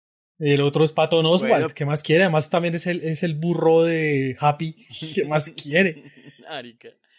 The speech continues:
Speaker 1: Eh, lo que les
Speaker 3: Y es
Speaker 1: decía,
Speaker 3: Lenny.
Speaker 1: a mí los primeros capítulos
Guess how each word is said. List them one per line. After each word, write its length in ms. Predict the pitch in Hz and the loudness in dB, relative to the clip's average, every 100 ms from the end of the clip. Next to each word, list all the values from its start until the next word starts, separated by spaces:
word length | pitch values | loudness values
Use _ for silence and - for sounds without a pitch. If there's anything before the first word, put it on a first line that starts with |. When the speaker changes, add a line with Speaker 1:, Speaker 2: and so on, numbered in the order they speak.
| _ _ - | _ _ 0
Speaker 1:
Eh, 600 | 190 185 180 175 165 _ _ _ _ _ _ _ _ _ | 4 4 4 2 0 _ _ _ _ _ _ _ _ _
lo 160 | 202 196 | -2 0
que 80 | 196 | 2
les 80 | 190 | 2
Speaker 3:
Y 40 | 175 | 2
es 40 | |
Speaker 1:
decía, 180 | - 180 | 0 0
Speaker 3:
Lenny. 120 | 175 | -2
Speaker 1:
a 40 | |
mí 200 | 185 180 | -4 -4
los 280 | 190 226 226 | 0 0 0
primeros 720 | - - 170 165 165 180 214 226 | -6 -2 0 2 2 2 2 0
capítulos 720 | 202 170 160 185 220 226 | -2 -4 -4 0 0 0